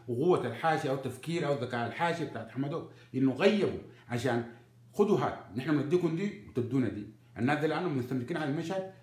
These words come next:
مدين أهم ال-، ال-، ال-، المفاوضات كلها هتسلموها للجنة الأمنية. هي المرجعية وفقًا للوثيقة الدستورية الفارة أربعة وعشرين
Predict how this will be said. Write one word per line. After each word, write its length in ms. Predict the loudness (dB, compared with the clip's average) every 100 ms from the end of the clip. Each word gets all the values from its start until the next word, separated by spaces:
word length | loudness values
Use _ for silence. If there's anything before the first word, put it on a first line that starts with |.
| -6
مدين 640 | -4 -4 -2 2 2 0 -12 -12 -2
أهم 380 | 4 6 6 2
ال-، 420 | -2 -6 -6 -6
ال-، 220 | -10 -12
ال-، 160 | -12 -12
المفاوضات 680 | -8 -6 0 2 2 2
كلها 640 | 0 2 4 2 -2 -10 -6
هتسلموها 540 | -4 -2 -2 -2 -2
للجنة 340 | -4 -4 -6
الأمنية. 380 | -4 -6 -8 -10 0
هي 200 | 4 6
المرجعية 540 | 4 -2 -2 0 0 -2
وفقًا 200 | -2 0
للوثيقة 460 | 0 -2 -4 -6
الدستورية 300 | -6 -4 -4
الفارة 240 | -2 -2 -2
أربعة 180 | -4
وعشرين 440 | -6 -8 -6 -8